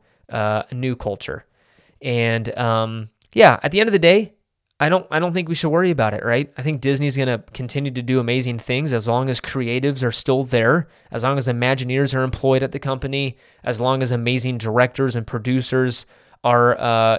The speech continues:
given contracts for movies. Um, I think we're fine. Again, will it be a weird season? Of course it will. I don't think it's gonna be,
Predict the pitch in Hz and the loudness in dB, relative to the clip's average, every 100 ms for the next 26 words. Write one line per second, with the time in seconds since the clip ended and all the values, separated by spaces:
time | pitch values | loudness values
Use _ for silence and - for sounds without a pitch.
0 | 147 135 123 117 135 135 - 135 127 - | 0 -2 -2 -2 0 0 2 2 2 -2
1 | 120 165 170 170 151 - - - _ - | 0 0 0 -2 -2 -4 -10 -20 _ -4
2 | 123 120 113 113 110 107 _ - - - | 0 2 2 0 -6 -10 _ -18 -16 -12
3 | - - 180 190 220 170 - 135 156 104 | -10 -6 -6 -2 -2 -2 -2 -2 -2 -4
4 | 101 - 131 139 170 113 - 139 151 151 | -10 -6 0 4 4 2 -6 0 0 2
5 | 156 131 143 135 - 135 139 165 - 139 | 0 2 0 -2 -2 -2 -2 -2 -4 -6
6 | - - 147 135 101 117 110 104 135 135 | -4 -2 0 -2 -4 -2 -2 -2 -2 -4
7 | 147 143 - 139 131 131 131 117 | -6 -6 -6 -6 -2 -2 -2 -2